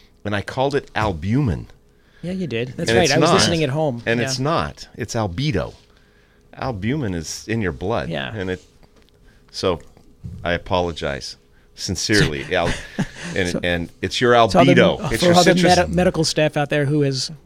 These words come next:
Speaker 2: have been
Speaker 1: Who i-,
Speaker 2: sending
Speaker 1: who
Speaker 2: in le-,
Speaker 1: is?
Speaker 2: who have been sending in notes and letters.
Speaker 1: Yes,
Speaker 2: Yeah.
Speaker 1: yes. I, I sincerely and humbly apologize. And it's albedo is the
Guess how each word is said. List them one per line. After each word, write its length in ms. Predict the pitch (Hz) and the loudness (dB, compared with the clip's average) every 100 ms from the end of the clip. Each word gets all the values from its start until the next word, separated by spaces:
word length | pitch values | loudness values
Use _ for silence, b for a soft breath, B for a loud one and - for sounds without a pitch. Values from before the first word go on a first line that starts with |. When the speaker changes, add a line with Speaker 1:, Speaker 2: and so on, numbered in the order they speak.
| - - - | -20 -20 -14
Speaker 2:
have 300 | 147 139 135 | -8 -8 -4
been 100 | 156 | 0
Speaker 1:
Who 80 | 107 | 2
i-, 40 | |
Speaker 2:
sending 240 | 120 160 170 | 4 4 4
Speaker 1:
who 60 | 147 | 4
Speaker 2:
in 40 | |
le-, 80 | - | 6
Speaker 1:
is? 300 | 131 175 - | 6 6 2
Speaker 2:
who 140 | - 196 | 2 4
have 180 | 170 | 4
been 160 | 160 165 | 2 2
sending 340 | - 180 175 160 | 4 4 4 4
in 120 | 160 | 4
notes 300 | 151 151 - | 2 2 0
and 140 | 147 | 0
letters. 280 | 139 135 127 | 2 2 4
Speaker 1:
Yes, 420 | 117 95 127 - | 4 4 -2 -8
Speaker 2:
Yeah. 60 | - 98 | -2 -2
Speaker 1:
yes. 140 | 80 | 0
I, 260 | 92 87 85 | -2 -2 -4
I 180 | 80 78 | -6 -6
sincerely 720 | 80 - 85 - 120 117 117 | -6 -10 -8 -6 -4 -2 -2
and 120 | 104 | -4
humbly 320 | 104 110 110 104 | -4 -4 -4 -6
apologize. 760 | - 104 92 87 85 82 82 | -4 -2 -2 -2 0 0 -2
And 80 | 87 | -6
it's 140 | 78 - | -8 -6
albedo 800 | 80 80 73 120 123 101 90 87 | -4 -4 -4 -4 2 2 2 -2
is 280 | 92 90 - | -6 -8 -8
the 220 | 87 80 | -6 -6